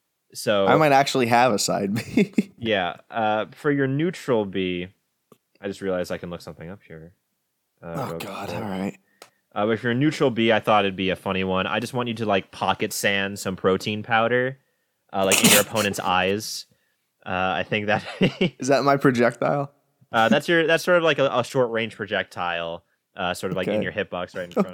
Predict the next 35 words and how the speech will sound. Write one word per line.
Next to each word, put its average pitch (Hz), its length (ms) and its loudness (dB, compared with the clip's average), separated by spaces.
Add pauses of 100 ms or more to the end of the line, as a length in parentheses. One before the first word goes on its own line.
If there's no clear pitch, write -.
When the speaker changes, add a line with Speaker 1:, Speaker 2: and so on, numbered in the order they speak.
Speaker 1:
of - 0 -
Speaker 2:
Okay. 87 100 -16
Speaker 1:
you. 85 220 -18 (1500)
Uh, 82 340 -10
Speaker 2:
God 147 220 -10
damn - 200 -6
Speaker 1:
but, - 80 -6
Speaker 2:
it! - 80 -8
Okay. 120 220 -8
Speaker 1:
you - 40 -6
know, 127 100 -4
I 123 120 -6
should 156 160 -10
have 175 120 -2
looked 165 180 -6
up 127 120 -4
Krav 104 320 -4
Maga 87 420 -10
moves, 120 680 -12 (1400)
'cause 87 120 -16
I 85 80 -6
think 95 200 -12
that'd 87 140 -8
be 87 360 -8 (120)
very 85 280 -6
funny. 90 400 -14
Speaker 2:
It's 117 220 -12
just - 220 -6
attack. - 640 -4
That's - 220 -4
the 95 100 -6
move. 87 480 -6
Speaker 1:
Yeah, 98 240 -4
it's 104 160 -10
just 117 300 -6